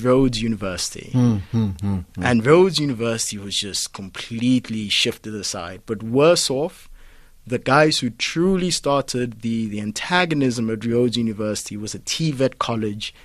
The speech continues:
Speaker 1: in Makhanda, formerly known as Grahamstown.
Speaker 2: Grahamstown, yeah. Mm-hmm.
Speaker 1: Right? And that T vet college and the incident that happened there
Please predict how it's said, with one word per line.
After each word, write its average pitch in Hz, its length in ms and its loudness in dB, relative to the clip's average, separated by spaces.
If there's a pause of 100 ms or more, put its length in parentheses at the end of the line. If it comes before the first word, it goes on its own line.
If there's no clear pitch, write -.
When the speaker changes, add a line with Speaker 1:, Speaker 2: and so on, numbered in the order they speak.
(140)
Speaker 1:
in 120 160 2
Makhanda, 92 720 -6 (160)
formerly 104 460 -2
known 98 280 -8
as 95 140 -10
Grahamstown. 107 600 2
Speaker 2:
Grahamstown, 117 240 0 (140)
yeah. 107 80 -2
Mm-hmm. 92 160 -4
Speaker 1:
Right? 110 340 -6 (240)
And 131 140 2
that 160 220 4
T 208 240 6
vet 170 240 4
college 107 400 -2
and 113 120 -2
the - 120 -8
incident 160 400 0
that 135 100 -2
happened 120 380 -4
there 104 260 -6